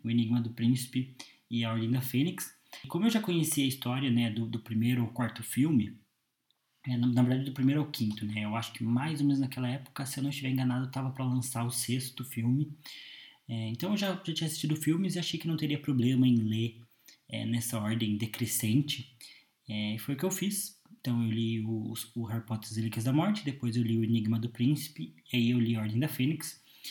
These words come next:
E só depois eu comecei a ler pelo, pelo Pedra Filosofal, Câmara Secreta, et cetera.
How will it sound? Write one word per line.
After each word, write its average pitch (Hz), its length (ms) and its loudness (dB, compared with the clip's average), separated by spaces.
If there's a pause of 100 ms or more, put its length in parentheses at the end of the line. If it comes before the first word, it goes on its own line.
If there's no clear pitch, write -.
E 131 60 -2
só 175 220 0
depois 156 480 -2
eu 151 140 0
comecei 127 520 0
a 117 60 2
ler 117 200 0
pelo, 117 380 -2 (460)
pelo 110 220 -2
Pedra 113 320 -2
Filosofal, 113 880 0
Câmara 104 220 -2
Secreta, 107 520 -6
et 113 160 -6
cetera. 104 400 -8